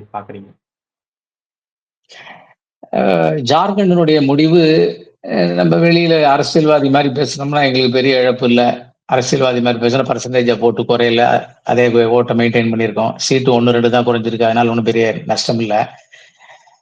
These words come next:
Speaker 2: இப்படி சொல்லி வந்து நம்ம, நம்மளை நாமளே ஆறுதல் சொல்லிக் கொள்ளலாம்.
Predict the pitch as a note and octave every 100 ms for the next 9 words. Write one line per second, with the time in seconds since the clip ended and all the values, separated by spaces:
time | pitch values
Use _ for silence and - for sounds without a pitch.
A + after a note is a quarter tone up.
0 | _ _ _ _ _ - G#3+ A#3 G#3 G3
1 | F3 - F3+ G3 G#3+ G3+ F3 D3 C#3+ E3+
2 | D#3 C#3 B2+ A#2 A2+ G#2+ A#2+ A#2+ A#2 A#2+
3 | C3 C3 B2+ B2 C3 A#2 B2 A#2+ A#2+ A2
4 | G2 A2 A2 A2 G#2+ G2+ - - _